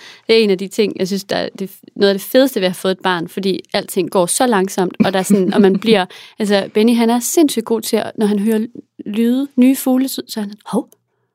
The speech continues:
Speaker 1: hvad er det?" Ikke? Og så lige pludselig så bliver man sådan, altså, der er bare et sådan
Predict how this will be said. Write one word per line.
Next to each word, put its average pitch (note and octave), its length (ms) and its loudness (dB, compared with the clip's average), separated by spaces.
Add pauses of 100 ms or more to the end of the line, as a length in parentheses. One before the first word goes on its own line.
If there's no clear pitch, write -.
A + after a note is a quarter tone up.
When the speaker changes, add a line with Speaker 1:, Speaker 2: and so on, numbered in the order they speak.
(200)
Speaker 1:
hvad D4 100 -8
er C4 60 -12
det?" - 680 -12
Ikke? C4+ 140 0
Og A#3 100 4
så D4+ 80 0
lige C#4+ 140 2
pludselig C#4+ 180 -2
så C#4+ 100 -2
bliver C4 160 2
man A#3 140 0
sådan, A#3 260 0
altså, A3 200 -2
der B3 60 2
er A#3 100 2
bare A#3+ 400 0
et A3 280 -2
sådan A3 280 0